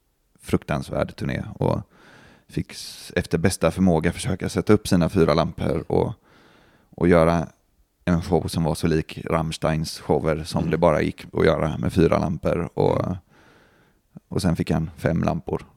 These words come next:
Speaker 1: <laughs> Och så,
Speaker 2: Och nu
Speaker 1: ja.
Speaker 2: är han också råproffs.
Speaker 1: Ja,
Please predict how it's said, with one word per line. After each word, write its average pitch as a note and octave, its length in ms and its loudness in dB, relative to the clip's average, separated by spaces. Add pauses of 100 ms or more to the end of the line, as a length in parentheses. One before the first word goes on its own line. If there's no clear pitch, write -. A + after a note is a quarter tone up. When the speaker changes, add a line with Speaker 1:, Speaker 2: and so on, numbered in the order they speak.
(260)
Speaker 1:
<laughs> - 360 -4
Och A2 160 0
så, F#2 160 0
Speaker 2:
Och B2 240 2
nu C#3 80 6
Speaker 1:
ja. D#3 60 6
Speaker 2:
är C3+ 40 6
han D#3 180 2
också F3 220 -2
råproffs. - 680 -6
Speaker 1:
Ja, F#2+ 320 2